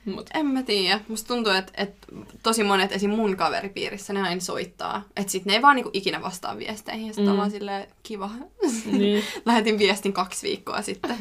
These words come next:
Speaker 2: <laughs> Ok. Öö, joo, en mä tiedä, mut mä, mä ainakin, öö, ootan ihan sikan kesää, koska sit me voidaan hengailla myös silleen kavereina. <laughs> Jotenkin
Speaker 1: Jep.
Speaker 2: silleen. Koska onhan se totta, että me ollaan tehty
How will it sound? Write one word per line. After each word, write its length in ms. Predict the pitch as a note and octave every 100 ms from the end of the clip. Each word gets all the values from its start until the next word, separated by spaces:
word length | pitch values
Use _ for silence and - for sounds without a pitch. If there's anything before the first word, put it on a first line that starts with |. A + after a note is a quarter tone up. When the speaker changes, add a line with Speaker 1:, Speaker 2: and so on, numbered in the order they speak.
| A#3+
Speaker 2:
<laughs> 0 |
Ok. 260 | G3+ G3 G#3 G3 A3+ - - - - - - _ G3
Öö, 380 | G3+ G3+ G3+ G#3 A#3+
joo, 220 | D#4+ A3+
en 120 | D4
mä 80 | D#4
tiedä, 200 | B3+ G3+
mut 100 | A#3
mä, 180 | D#4 D4
mä 120 | C4+
ainakin, 440 | D#4 C4+ F#3+ F#3 - -
öö, 600 | G3+ G3 F#3 F#3 F#3 F#3+ - _ _ _ _
ootan 320 | - A3+ G#3+ G#3
ihan 160 | A3
sikan 320 | G#3+ A3+ G3
kesää, 500 | G3+ G3+ G3+ G#3 A3 G3+ - - - _ _ _ _
koska 520 | - F#3+ - - - -
sit 220 | - A3
me 100 | G#3
voidaan 280 | F#3+ F#3 F#3
hengailla 440 | F#3+ F#3+ G#3+ G3+ G3+
myös 360 | G3 G3+ G3
silleen 520 | - G#3 G3+ G3+ G3+ - _
kavereina. 600 | - F#3+ - G#3 A3 A#3 B3+ - D#4 C#4
<laughs> 280 | C#4 C#4+ A#3
Jotenkin 520 | - - A#3 - G3+
Speaker 1:
Jep. 80 | A3+
Speaker 2:
silleen. 500 | G#3 G3+ G3+ G#3 G#3+ - - G4+ -
Koska 300 | B3 C4 A#3+
onhan 320 | C#4 C#4+ C4
se 100 | A3+
totta, 420 | G#3+ G3+ - G#3
että 340 | G#3 F#3+ G3 F#3 - - - _
me 160 | - G#3
ollaan 180 | G#3 G#3
tehty 200 | G#3+